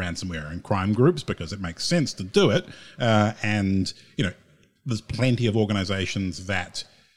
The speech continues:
look at the cloud and go, "Okay, well, this is Microsoft's problem," without, as you say, understanding this, this is not just a bunch of machines that are easy to back up.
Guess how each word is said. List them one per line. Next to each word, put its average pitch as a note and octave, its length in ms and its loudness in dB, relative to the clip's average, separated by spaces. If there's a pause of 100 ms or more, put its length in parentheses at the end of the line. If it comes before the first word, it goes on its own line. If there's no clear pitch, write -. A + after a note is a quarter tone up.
(280)
look A2+ 360 2
at F#2+ 120 -6
the G2 60 -12
cloud B2 260 0
and F2+ 100 -4
go, F2 120 -4
"Okay, F#2 140 -6
well, F2+ 100 -4
this F2+ 80 -6
is F2 80 -8
Microsoft's F2 500 -6
problem," E2+ 320 -6
without, G2 360 -4 (100)
as F#2+ 240 -8
you F2+ 80 -12
say, D#3 380 4
understanding A2+ 560 4
this, A2 180 -2 (160)
this C#3 160 0
is C#3+ 160 4
not B2 220 4
just - 240 -4
a - 20 -12
bunch G2 200 -4
of F#2 40 -10
machines C#3 400 4
that G#2+ 80 -2
are G#2 60 0
easy F#2+ 180 -8
to - 60 -8
back G#2+ 200 -6
up. A2+ 160 -6